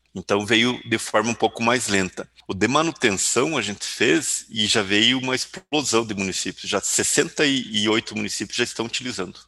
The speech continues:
Então veio um número muito grande de municípios já querendo utilizar essa ferramenta porque eles já entenderam o modelo de gerenciamento. Então a forma de, de contratação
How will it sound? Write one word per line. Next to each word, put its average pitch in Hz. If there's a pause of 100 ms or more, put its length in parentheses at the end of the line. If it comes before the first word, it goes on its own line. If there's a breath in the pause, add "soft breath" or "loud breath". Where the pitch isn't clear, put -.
Então 104
veio 127
um 139
número 135
muito 143
grande 135
de 107
municípios 98
já 95 (320 loud breath)
querendo 113
utilizar 101
essa 101
ferramenta 98
porque 110
eles 107
já 117
entenderam 127
o 139
modelo 104
de 92
gerenciamento. 90 (140)
Então 113
a 123
forma 143
de, 92
de 92
contratação 104